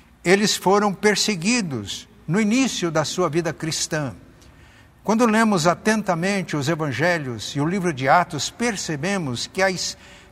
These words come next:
perseguições contra os cristãos no início da igreja foram movidas pelos judeus.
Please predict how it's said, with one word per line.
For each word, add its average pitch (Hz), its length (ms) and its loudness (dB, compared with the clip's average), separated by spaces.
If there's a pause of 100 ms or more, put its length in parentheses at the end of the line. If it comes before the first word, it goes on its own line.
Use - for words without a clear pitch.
(140)
perseguições 202 840 -2
contra 185 500 -4 (140)
os 180 260 -2
cristãos 170 580 -4
no 185 100 -2
início 208 580 0
da 151 120 -4
igreja 160 380 -2
foram 190 240 -2
movidas 196 760 -2 (480)
pelos 180 240 0
judeus. 202 600 -2